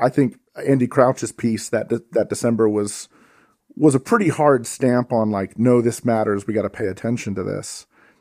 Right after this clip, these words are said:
And then, as you said, I wholeheartedly agree. I don't, I think if the Result Source scandal, um,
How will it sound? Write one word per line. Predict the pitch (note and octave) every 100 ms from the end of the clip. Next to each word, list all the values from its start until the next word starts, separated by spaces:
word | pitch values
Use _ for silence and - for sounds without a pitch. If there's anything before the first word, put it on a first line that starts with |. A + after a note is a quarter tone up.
| _
And | B2
then, | A#2+ A2+
as | G#2+
you | A#2+
said, | - G#2
I | A2+ A2+ - -
wholeheartedly | B2+ A#2+ A2 F#2+ F2+ F#2
agree. | F2+ A2+ G#2
I | G#2
don't, | G#2 -
I |
think | A2+ G2+
if |
the | -
Result | G2+ G2 A#2 A#2
Source | - G#2+ -
scandal, | - A#2 A2+ G#2+ G2+ F#2+ G2+ _ _ _ _ _ _
um, | A2 G#2+ G2 G2 F#2+